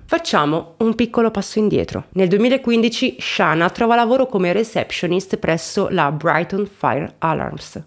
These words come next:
una società di allarmi antincendio. In questo ambiente la ragazza conosce il collega Michael Lane, meccanico della ditta. Mentre Shanna ha ancora diciotto anni, lui ne ha ventisei.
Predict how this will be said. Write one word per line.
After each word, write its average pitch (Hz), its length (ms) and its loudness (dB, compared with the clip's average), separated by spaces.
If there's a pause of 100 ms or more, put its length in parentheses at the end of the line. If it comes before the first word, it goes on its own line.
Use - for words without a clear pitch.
una 185 180 2
società 202 340 0
di 190 100 2
allarmi 190 400 4
antincendio. 147 760 -4 (340)
In 220 120 2
questo 247 280 0
ambiente 311 420 2
la 190 100 4
ragazza 208 480 0
conosce 202 380 0
il 175 80 -4
collega 185 580 2
Michael 180 600 2
Lane, 147 500 0 (180)
meccanico 185 580 -2
della 196 200 2
ditta. 151 520 -6
Mentre 269 320 2
Shanna 226 320 2
ha 214 100 6
ancora 214 840 2
diciotto 180 480 -4
anni, 156 580 0
lui 156 520 -2
ne 180 200 -2
ha 160 60 0
ventisei. 151 640 -4